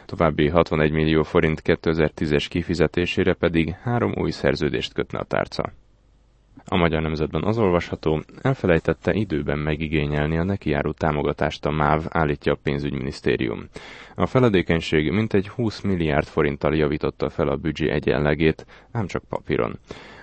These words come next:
A késedelemmel megvádolt máv viszont cáfolta a pénzügyi tárca információját,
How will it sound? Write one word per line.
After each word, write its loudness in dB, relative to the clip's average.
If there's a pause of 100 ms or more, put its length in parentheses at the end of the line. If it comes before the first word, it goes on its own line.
A 0
késedelemmel 4
megvádolt 2
máv 0
viszont -4
cáfolta 2
a 2
pénzügyi 0
tárca 0
információját, 0